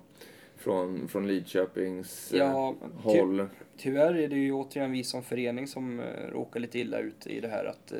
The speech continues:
Speaker 2: att inte vi klarar att ha is eller sådär, men, men vi har ju ingenting med det, alltså egentligen ingenting med själva isen att göra, och, eh, prognosen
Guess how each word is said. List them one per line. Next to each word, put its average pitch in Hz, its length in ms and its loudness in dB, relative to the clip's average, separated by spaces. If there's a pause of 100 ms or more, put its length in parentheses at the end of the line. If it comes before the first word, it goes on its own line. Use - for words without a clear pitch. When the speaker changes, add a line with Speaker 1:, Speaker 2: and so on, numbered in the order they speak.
(220)
Speaker 2:
att - 140 -14
inte 113 220 -4
vi 113 100 -4
klarar 110 520 -2
att 107 60 -8 (760)
ha 131 220 6
is 120 360 0
eller 123 140 -2
sådär, 117 240 -2
men, 120 160 -4
men 117 340 -2 (680)
vi 143 160 2
har 139 200 4
ju 135 280 2 (140)
ingenting 135 640 2
med 120 120 0
det, 117 260 -2
alltså 127 240 -2
egentligen 131 580 0
ingenting 123 420 -2
med 120 100 -4
själva 120 240 0
isen 117 320 -4
att 147 60 -2
göra, 107 240 -2
och, - 380 -8
eh, 110 180 -2 (840)
prognosen 139 840 2